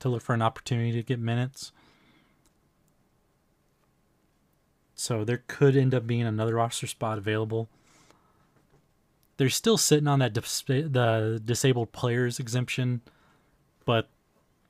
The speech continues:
uh, because of the rules on how to use that, they may not end up using it at all. But they could end up with another roster spot available.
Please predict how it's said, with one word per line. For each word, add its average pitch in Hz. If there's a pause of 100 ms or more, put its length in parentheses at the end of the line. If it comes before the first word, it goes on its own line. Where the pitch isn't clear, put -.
(800)
uh, 131
because 139
of 139
the 127
rules 127
on 117
how 113
to 110
use 110
that, 117
they 104
may 110
not 110
end 123
up 113
using 120
it 107
at 95
all. 101 (1700)
But 110 (140)
they 143
could 160
end 143
up 127
with 120
another 117
roster 107
spot 104
available. 104